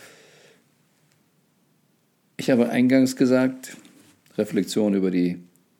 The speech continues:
Zehn Gebote. Aber eigentlich will ich gar nicht so sehr über die Gebote reflektieren hier, ähm, sondern über das Wort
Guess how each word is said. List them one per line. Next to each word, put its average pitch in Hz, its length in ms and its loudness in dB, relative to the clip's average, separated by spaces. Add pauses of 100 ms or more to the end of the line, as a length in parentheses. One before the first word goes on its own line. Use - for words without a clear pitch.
(580)
Zehn 90 400 -2
Gebote. 90 640 -4 (1400)
Aber 131 180 -2
eigentlich 131 280 2
will 131 100 6
ich 120 100 2
gar 117 140 0
nicht 113 140 2
so 113 80 2
sehr 101 280 -2 (560)
über 101 180 0
die 87 200 -4 (100)
Gebote - 1000 -2 (240)
reflektieren 95 960 0
hier, 92 320 -2 (800)
ähm, 98 580 -4 (880)
sondern 98 460 0
über 98 260 2
das 85 400 -10
Wort 95 720 -4